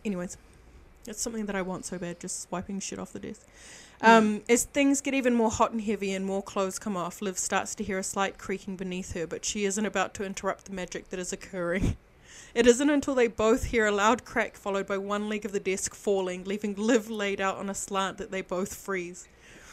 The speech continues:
Speaker 1: It is Liv who breaks the silence with a laugh and, "Wow, I've been waiting twenty-five years to do that."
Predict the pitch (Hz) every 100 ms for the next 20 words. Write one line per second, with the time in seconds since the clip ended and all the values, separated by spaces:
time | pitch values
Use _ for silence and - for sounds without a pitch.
0 | - - - - 240 240 226 240 247 262
1 | 233 226 233 - 208 202 - 202 190 185
2 | 175 - 190 185 - - 214 202 208 226
3 | 208 208 214 - 220 220 233 208 226 220
4 | 196 - 220 202 196 170